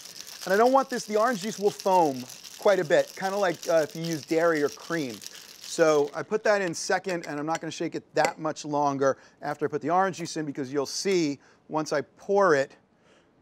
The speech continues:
that I get a lot of head out of that orange juice. And this is a classic Bronx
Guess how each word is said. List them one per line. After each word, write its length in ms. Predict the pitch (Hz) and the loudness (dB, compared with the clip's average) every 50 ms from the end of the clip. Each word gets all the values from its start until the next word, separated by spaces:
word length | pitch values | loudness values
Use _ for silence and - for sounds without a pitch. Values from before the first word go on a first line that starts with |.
| _ _ _ 254 | _ _ _ -8
that 120 | 147 143 139 | -4 -2 -2
I 100 | 135 135 | -2 -2
get 140 | 143 135 | -2 -2
a 40 | 131 131 | -2 -2
lot 540 | 127 139 143 151 160 160 160 156 156 156 | -4 -4 -2 0 0 2 4 4 4 2
of 100 | 147 135 | 0 -2
head 280 | 139 139 143 139 131 127 | -6 -6 -4 -4 -2 -2
out 160 | 123 123 120 | -2 -2 -2
of 60 | 120 | -4
that 140 | 120 117 117 | -4 -4 -4
orange 440 | 120 120 120 117 117 110 104 - - | -6 -6 -8 -8 -10 -12 -16 -18 -18
juice. 560 | 110 110 107 - - - - - - - - _ _ _ _ _ _ _ _ _ _ _ _ _ _ _ _ _ _ _ - | -20 -20 -20 -18 -18 -18 -16 -16 -18 -20 -20 _ _ _ _ _ _ _ _ _ _ _ _ _ _ _ _ _ _ _ -14
And 200 | 135 131 139 139 | -12 -10 -6 -2
this 260 | 156 196 196 - - | -2 -2 -2 -2 -4
is 320 | 208 185 175 175 165 160 - - | -2 0 0 0 -2 -4 -6 -6
a 200 | 165 143 143 139 - _ _ _ - | -4 -4 -4 -4 -6 _ _ _ -20
classic 800 | - - - 170 170 175 190 208 202 - - 220 208 202 - - - 131 113 - | -20 -12 -6 -4 -4 -2 -2 -4 -4 -4 -2 0 -2 -2 -4 -12 -20 -20 -16 -12
Bronx 880 | 139 147 151 151 160 165 175 180 - _ - - - - - - - | -8 -4 -2 0 0 0 0 -2 -6 _ -12 -10 -8 -8 -8 -10 -12